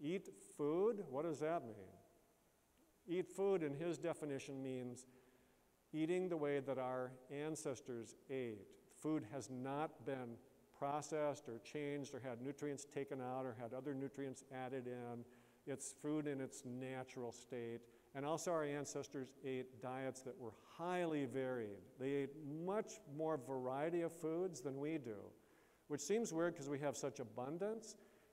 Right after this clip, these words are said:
but we, if you think about it, we tend to eat the same few things over and over again. So wide variety of real food.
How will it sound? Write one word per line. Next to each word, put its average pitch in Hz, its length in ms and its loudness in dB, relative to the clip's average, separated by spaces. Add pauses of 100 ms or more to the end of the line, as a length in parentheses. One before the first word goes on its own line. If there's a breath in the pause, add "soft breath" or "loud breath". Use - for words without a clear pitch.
but 151 140 2
we, 170 200 6 (160)
if 143 180 2
you 147 60 0
think 220 260 2
about 120 300 2
it, 127 100 0
we 135 160 -2
tend 214 360 -2
to 208 120 0
eat 156 260 2
the 131 80 0
same 156 340 0
few 143 180 0
things 127 360 -2
over 120 320 0
and 110 100 -6
over 110 300 -6
again. 101 280 -16 (720 loud breath)
So 135 460 2
wide 156 400 4
variety 131 560 2
of 113 160 -2 (340)
real 135 380 2
food. 107 420 -6